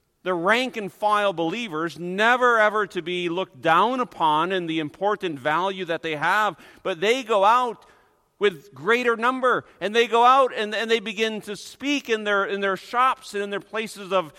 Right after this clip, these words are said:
of industry. And it, it's a remarkable thing if you really think about it. Imagine how many places of employment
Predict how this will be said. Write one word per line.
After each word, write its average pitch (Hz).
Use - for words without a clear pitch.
of 190
industry. 196
And 233
it, 254
it's 240
a 208
remarkable 208
thing 269
if 180
you 185
really 202
think 240
about 233
it. -
Imagine 240
how 220
many 233
places 220
of 185
employment 196